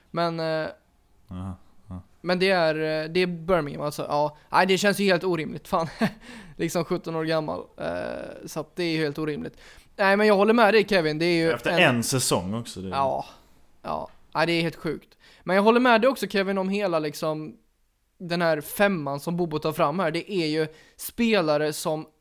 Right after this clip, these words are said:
Speaker 1: alltså, det är otroliga spelare. Jag, jag vet bara själv när jag kommer nämna Italien senare här. Det finns inte ens i närheten av den här femman, eh, Bobo kan ta fram här med tyska monster, liksom. Otroliga spelare.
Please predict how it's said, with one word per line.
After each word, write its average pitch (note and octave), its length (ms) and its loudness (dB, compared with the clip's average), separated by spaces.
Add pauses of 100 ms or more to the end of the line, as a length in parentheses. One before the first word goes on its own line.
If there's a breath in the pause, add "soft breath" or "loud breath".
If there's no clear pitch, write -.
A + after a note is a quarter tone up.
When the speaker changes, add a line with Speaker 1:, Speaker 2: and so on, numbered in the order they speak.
(260)
Speaker 1:
alltså, D#3 420 -6
det E3+ 240 -4
är E3 360 0
otroliga G3 760 -4
spelare. E3 460 -6 (760 soft breath)
Jag, F#3 180 2
jag G3 120 4
vet F#3 160 0
bara G3 200 4
själv F3+ 200 0
när F#3 100 0
jag F3+ 100 0
kommer E3+ 180 -4
nämna E3+ 320 -4
Italien E3 720 -4
senare E3+ 340 -4
här. D3 240 -4 (260)
Det E3 200 -2
finns E3 180 -6
inte G3+ 180 -2
ens E3 140 0
i E3 40 -4
närheten E3 680 -2
av D3 100 -6
den F3 100 -4
här D3 260 0
femman, C#3+ 500 -4
eh, C#3+ 80 -8
Bobo D3+ 300 -6
kan D3 180 -8
ta D#3 100 -8
fram D3+ 260 -2
här D3+ 160 0
med C#3+ 220 -6
tyska E3 540 -4 (600 soft breath)
monster, F#3+ 640 0
liksom. E3+ 480 -4
Otroliga F#3+ 720 -2
spelare. E3 460 -4